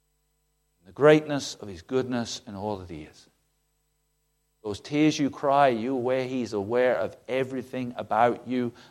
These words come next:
and knows all about it. And he has got the solution. He has come down to deliver you.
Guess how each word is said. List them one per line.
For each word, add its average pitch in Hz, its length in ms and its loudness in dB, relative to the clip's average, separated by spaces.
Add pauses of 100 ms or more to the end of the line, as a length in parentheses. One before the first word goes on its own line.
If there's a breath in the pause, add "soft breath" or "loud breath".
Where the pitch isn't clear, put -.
and 87 140 -14
knows 101 240 -6
all 123 220 2
about 78 280 -8
it. - 80 -20 (1600)
And 107 100 -20
he 151 400 2
has 113 160 -6
got 127 400 4
the 107 80 -10
solution. 104 640 -8
He 107 120 -10
has 92 120 -8
come 110 340 -4
down 82 400 -2 (100)
to 82 100 -18
deliver 78 320 -16
you. - 160 -20